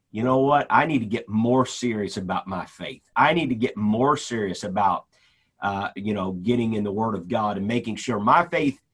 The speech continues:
is, is mine." And here's one thing I wanna say. It's so important to parents right now. And we're seeing this as pastors and leaders. I, I don't think we're gonna return to normal here. I, I think something is, we're gonna learn lessons that will shape us and change us forever. And one of those is,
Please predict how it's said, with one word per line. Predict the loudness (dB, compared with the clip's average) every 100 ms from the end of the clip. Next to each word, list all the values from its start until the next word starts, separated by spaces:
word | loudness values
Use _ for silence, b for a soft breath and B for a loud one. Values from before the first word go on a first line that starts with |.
| _ _ _ _ -6
is, | -4 -4 -6
is | -4 0
mine." | 2 2 2 0
And |
here's | 2 2 4
one | 4
thing | 4 4
I | 4
wanna | 4 0
say. | -2 -2
It's | -4
so | -2 -2
important | -2 0 0 0
to | -4
parents | -2 -2 -4
right | -8 -8
now. | -10 -8
And | -2
we're | 4 6 6 4 -6
seeing | -4 2 4 4
this | 0 -2
as | -6
pastors | 0 4 4 4 -4 -4
and | -4
leaders. | -2 -2 -4 -12 -20 _ _ _ _ 0
I, | 2 6 6
I |
don't | 6 4
think | 0 0
we're | 2
gonna | 4 4
return | 2 0 2 2
to | 2
normal | -2 0 -2 -2 -6
here. | -10 -18 _ 2
I, | 4
I | 6 4
think | 4 2 0
something | 0 0 0 0 2 2
is, | 2 0 -10 _ _ _
we're | 4 8
gonna | 8 8
learn | 8 8 8
lessons | 4 2 0 2
that | 4 2
will | 2
shape | -6 -4 -4 -2 2
us | 0 0
and | -4
change | -2 0 0 -2
us | -6
forever. | -6 -4 -2 -6 -8
And | -10
one | 0 4 4
of | 4
those | 2 2 2
is, | 0 0 -2